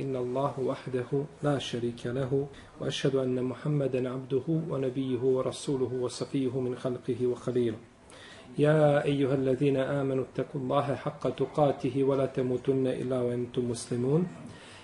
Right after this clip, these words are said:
يا أيها الناس اتقوا ربكم الذي خلقكم من نفس واحدة وخلق منها زوجها وبث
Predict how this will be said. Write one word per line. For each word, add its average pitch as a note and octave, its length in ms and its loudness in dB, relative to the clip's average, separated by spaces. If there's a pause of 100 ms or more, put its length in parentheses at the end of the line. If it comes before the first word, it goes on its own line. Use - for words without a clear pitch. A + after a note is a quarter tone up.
(140)
يا D#3 280 8
أيها D3+ 320 4
الناس F3+ 540 -2
اتقوا D3 440 0
ربكم D#3 560 4
الذي D3 460 6
خلقكم D3 640 2
من C#3 180 0
نفس D3 260 -2
واحدة C3 540 0 (540)
وخلق D#3 460 4
منها C#3+ 340 2
زوجها C3+ 640 4 (120)
وبث C#3+ 300 2